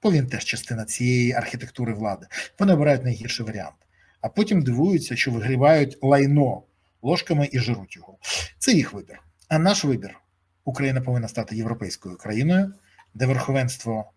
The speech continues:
права, як навіть німці нам про це кажуть, домінує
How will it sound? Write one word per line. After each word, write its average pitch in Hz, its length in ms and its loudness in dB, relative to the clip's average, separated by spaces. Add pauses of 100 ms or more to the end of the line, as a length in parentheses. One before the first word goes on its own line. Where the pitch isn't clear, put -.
(200)
права, 127 480 6 (320)
як 120 160 -4
навіть 104 220 -6
німці 123 320 0
нам 95 120 -8
про 95 120 -16
це 95 120 -12
кажуть, 135 420 0 (400)
домінує 143 720 6